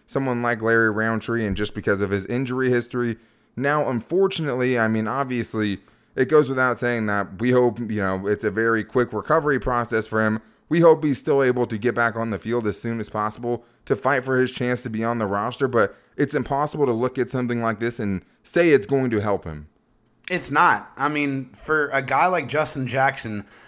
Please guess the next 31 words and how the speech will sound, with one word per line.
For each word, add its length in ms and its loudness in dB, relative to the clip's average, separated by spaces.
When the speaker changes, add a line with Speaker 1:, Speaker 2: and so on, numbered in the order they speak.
Speaker 2:
the 120 0
one 300 2
thing 280 2
that 80 -2
he 280 -6
needs 320 -2
the 120 -4
most 520 0
is 180 -8
time 500 0
on 260 2
the 80 0
field, 580 -2
because 340 -4
that 300 2
is 140 -4
what 180 -6
he 160 -4
has 180 -2
missed 560 -4
the 80 -4
most 360 -2
in 140 -4
his 180 -6
N 140 -2
F 140 -4
L 120 0
career. 420 -6
Injuries 580 -2
have 180 -6
taken, 500 -6